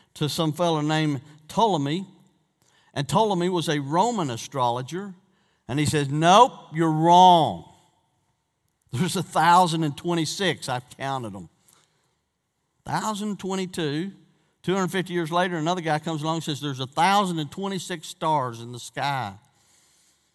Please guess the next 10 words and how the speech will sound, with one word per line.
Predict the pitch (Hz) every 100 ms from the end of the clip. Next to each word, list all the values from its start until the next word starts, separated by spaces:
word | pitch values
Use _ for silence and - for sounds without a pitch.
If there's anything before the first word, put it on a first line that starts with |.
| _ _ _
Well, | 165
then | 226
we | 254
see | 202 - 202 190
that | 151 107 -
almost | 147 151 - - - - 131
fifteen, | - 220 220 208 190
or | 147 139
about, | 131 123 131 - _
uh, | 139 123 113